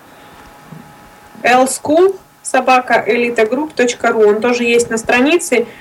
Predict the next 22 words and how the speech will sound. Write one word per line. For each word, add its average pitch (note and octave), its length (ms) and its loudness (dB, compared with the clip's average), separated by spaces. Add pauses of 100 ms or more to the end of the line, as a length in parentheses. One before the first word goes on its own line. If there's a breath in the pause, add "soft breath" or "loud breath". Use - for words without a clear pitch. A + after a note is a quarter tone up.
(180 loud breath)
Когда A3+ 300 0
вы C4+ 120 2
регистрируетесь, B3 840 -2
то A3+ 460 2
автоматически A#3 920 -4
ваши A3 300 2
данные G3+ 400 0
отправляются G3 680 -2
на G3 40 2
этот F#3+ 280 -4
адрес. F#3 400 -2 (680 loud breath)
А, G#3 360 2
если B3 520 -2 (1000 loud breath)
английскими B3 600 0
буквами A3+ 440 2
произносить, G3+ 720 0
то, B3 420 2 (320 loud breath)
соответственно, A3 720 0
будет G#3 420 2
И D4 440 0
Л A#3+ 400 2
С A#3 440 0